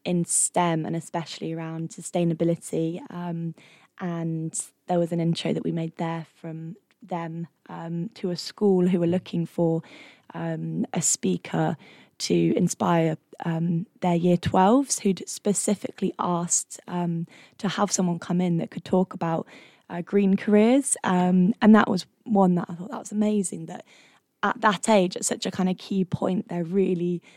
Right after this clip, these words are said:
thinking about and really wanting to know more about green careers and, and sustainability. And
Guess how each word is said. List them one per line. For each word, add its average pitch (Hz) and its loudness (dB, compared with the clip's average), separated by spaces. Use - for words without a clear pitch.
thinking 214 4
about 175 0
and 185 0
really 185 4
wanting 185 4
to - -2
know 180 4
more 175 2
about 165 0
green 180 4
careers 170 2
and, 165 0
and 170 -2
sustainability. 175 0
And 160 -6